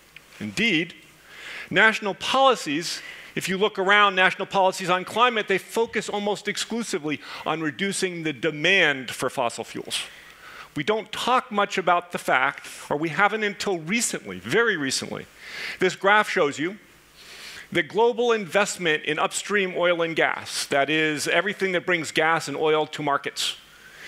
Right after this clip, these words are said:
increased threefold in a decade. And, of course, we all know that these prices have plummeted recently.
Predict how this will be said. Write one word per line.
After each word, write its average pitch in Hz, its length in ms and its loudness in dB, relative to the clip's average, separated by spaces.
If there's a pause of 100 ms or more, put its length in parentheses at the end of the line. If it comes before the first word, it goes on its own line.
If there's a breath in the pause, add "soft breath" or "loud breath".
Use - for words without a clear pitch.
(140 loud breath)
increased 240 520 -2
threefold 220 840 0
in 175 120 -4
a 196 80 -2
decade. 196 500 0 (3000 loud breath)
And, 220 320 4
of 180 80 -10
course, 208 380 0
we 185 140 2
all 196 180 6
know 208 340 4
that 190 220 0
these 196 160 0
prices 175 400 2
have 160 160 -6
plummeted 175 460 0
recently. 123 520 -6